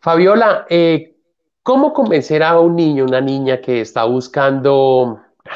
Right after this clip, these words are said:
"¿Qué deporte voy a practicar?". Hay fútbol, hay voleibol, hay,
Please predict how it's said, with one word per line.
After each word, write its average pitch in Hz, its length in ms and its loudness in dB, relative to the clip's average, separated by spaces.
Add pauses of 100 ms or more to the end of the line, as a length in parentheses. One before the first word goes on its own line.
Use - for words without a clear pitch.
(120)
"¿Qué 160 100 0
deporte 165 380 2
voy 156 160 2
a 156 100 0
practicar?". 139 600 -4
Hay 113 180 -4
fútbol, 117 480 -2
hay 113 320 -2
voleibol, 120 800 -2
hay, 110 400 -12